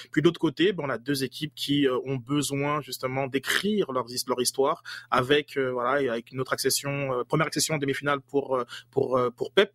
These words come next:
qui a eu, a échoué trois fois en quart de finale, euh, a-, a-, avant ça, et, euh, pour le Paris Saint-Germain, une forme de confirmation, euh, de, de la campagne précédente, et qui, euh, et qui, deux équipes qui, euh,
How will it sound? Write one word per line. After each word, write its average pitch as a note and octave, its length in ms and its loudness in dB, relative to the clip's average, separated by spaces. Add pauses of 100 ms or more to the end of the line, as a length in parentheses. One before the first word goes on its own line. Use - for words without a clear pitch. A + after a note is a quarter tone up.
qui C3 200 0
a A#2+ 80 4
eu, A#2+ 160 2
a A2+ 60 0
échoué B2+ 320 -2
trois C#3 160 0
fois C#3+ 160 0
en C3 60 -2
quart B2+ 140 0
de C3 80 0
finale, D#3 340 2 (320)
euh, C3+ 40 -2
a-, B2+ 440 0
a-, - 120 2
avant B2 180 2
ça, E3+ 340 2
et, D3+ 200 2
euh, C#3 120 2
pour - 180 -6
le C3 60 -4
Paris B2+ 140 -2
Saint-Germain, B2+ 460 0
une C3 120 -4
forme C3 180 -2
de B2+ 60 0
confirmation, C#3 960 -2
euh, A#2+ 220 0
de, A#2+ 440 0
de B2 120 -6
la A#2 260 0
campagne C3 380 -2
précédente, C3 520 -2 (380)
et B2+ 100 4
qui, C3 320 0
euh, A#2 340 2
et B2+ 80 0
qui, - 100 -16
deux D#3+ 200 4
équipes D#3 320 -4
qui, A#2+ 440 -2
euh, A2+ 240 0